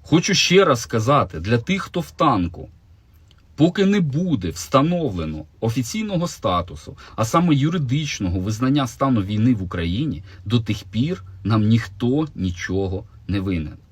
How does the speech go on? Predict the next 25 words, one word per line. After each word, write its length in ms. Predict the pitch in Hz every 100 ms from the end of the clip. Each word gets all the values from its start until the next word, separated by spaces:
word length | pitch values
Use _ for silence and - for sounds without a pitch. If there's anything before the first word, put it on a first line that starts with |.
| - - -
Всі 180 | - 202
міжнародні 560 | 196 170 190 190 160 160
домовленості, 920 | 175 185 208 226 117 87 78 - 95 - -
зокрема 440 | 110 123 151 147
щодо 260 | - 120 110
гарантій 380 | 117 113 107 92
безпеки 460 | 107 - 110 95
територіальної 760 | 85 98 95 107 98 92 92 90
цілісності, 800 | - 101 80 - 78 - - - - -
які 200 | 104 131
було 240 | 135 147
укладено, 760 | 139 - 135 123 95 87 82 78 - -
зокрема 440 | 117 113 127 123
в 80 | 98
дев'яносто 420 | 107 117 107 104
четвертому 540 | 95 - 95 101 98 101
році 400 | 87 80 - - - -
з 120 | 120
Америкою 580 | 113 117 95 90 95 87
та 100 | 90
Великою 400 | 95 87 92 87
Британією, 540 | 92 87 87 80 - - _ -
почнуть 400 | 104 - 107 82
діяти 400 | 90 113 123 85
лише 500 | 82 80 - 95